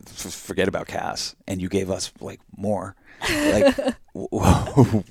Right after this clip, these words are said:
Speaker 1: <laughs> if you're saying that, man, we're fucking in for it tonight. <laughs>
Speaker 2: Wow. Yeah, what a journey, man.
Speaker 1: Mm-hmm.
Speaker 2: What a journey. Like, uh,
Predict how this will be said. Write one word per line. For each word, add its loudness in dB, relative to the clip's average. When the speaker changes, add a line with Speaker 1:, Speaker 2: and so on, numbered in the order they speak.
Speaker 1:
<laughs> -14
if 0
you're 10
saying 4
that, 2
man, 0
we're 0
fucking -2
in -2
for 2
it 0
tonight. -4
<laughs> -2
Speaker 2:
Wow. -2
Yeah, 0
what 2
a 4
journey, 0
man. -2
Speaker 1:
Mm-hmm. -6
Speaker 2:
What 2
a 4
journey. -2
Like, -2
uh, -4